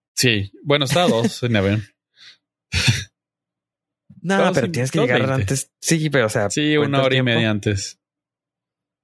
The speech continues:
Speaker 2: Sí, entonces.
Speaker 1: Pues ya hasta las cuatro, güey, ¿qué quieres? <laughs> Yo le quitaría dos cosas.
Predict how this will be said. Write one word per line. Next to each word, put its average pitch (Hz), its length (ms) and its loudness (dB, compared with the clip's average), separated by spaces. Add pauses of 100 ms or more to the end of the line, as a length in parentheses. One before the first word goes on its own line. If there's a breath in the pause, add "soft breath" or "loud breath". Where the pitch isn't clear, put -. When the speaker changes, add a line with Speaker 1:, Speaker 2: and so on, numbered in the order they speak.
(460)
Speaker 2:
Sí, 98 200 0
entonces. - 720 -4
Speaker 1:
Pues 156 120 0
ya 175 80 2
hasta 185 200 0
las 185 120 0
cuatro, 180 360 0
güey, 160 160 0
¿qué 139 100 -2
quieres? - 480 -2
<laughs> - 1700 -2 (1500 loud breath)
Yo 151 80 2
le 165 100 0
quitaría 139 280 0
dos 131 120 0
cosas. 92 520 -4